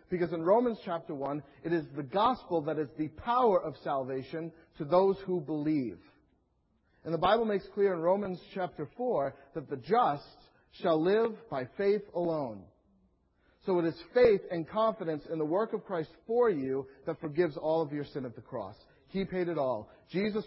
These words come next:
paid it all. All to him I owe. We didn't pay a penny of it. And if you think that you paid a penny of it, you pay all of it.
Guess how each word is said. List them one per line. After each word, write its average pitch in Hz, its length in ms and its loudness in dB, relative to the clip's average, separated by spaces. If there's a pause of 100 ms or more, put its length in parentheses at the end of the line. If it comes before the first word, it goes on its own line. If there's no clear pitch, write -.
paid 196 180 0
it 175 100 -2
all. 139 320 0
All 190 260 4
to 196 140 -6
him 185 200 -4
I 165 180 0
owe. 120 360 -4 (2000)
We 185 160 -2
didn't 190 300 -4
pay 185 400 0
a 131 80 -8
penny 175 380 -4
of 104 180 -10
it. 101 100 -16 (320)
And 156 140 -4
if 151 160 -8
you 208 260 -2
think 220 240 2 (240)
that 147 140 -10
you 190 120 -6
paid 214 220 2
a 214 60 0
penny 214 340 -2
of 120 160 -8
it, 117 140 -10 (200)
you 170 140 -2
pay 180 260 -2
all 156 240 -2
of 117 120 -8
it. 104 120 -16